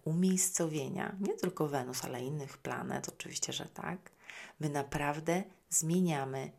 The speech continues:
siebie i zmieniamy nasze życie. Otwieramy się, aktywujemy się, czy też na bogactwo, czy też na miłość, czy też na ścieżkę kariery, czy po prostu na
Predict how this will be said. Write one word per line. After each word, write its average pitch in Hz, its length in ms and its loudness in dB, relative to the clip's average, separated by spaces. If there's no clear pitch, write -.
siebie - 380 4
i 151 140 -2
zmieniamy 139 440 -2
nasze 147 340 -2
życie. - 440 -2
Otwieramy 151 880 0
się, - 360 2
aktywujemy 147 1080 0
się, - 380 0
czy 147 100 0
też 160 240 4
na 156 100 0
bogactwo, 135 1040 0
czy - 100 -6
też - 280 0
na 147 100 -2
miłość, 131 800 -6
czy 131 100 -4
też - 260 2
na 143 320 2
ścieżkę - 580 6
kariery, 135 720 -2
czy 135 340 0
po - 100 -8
prostu - 500 -4
na 139 320 -4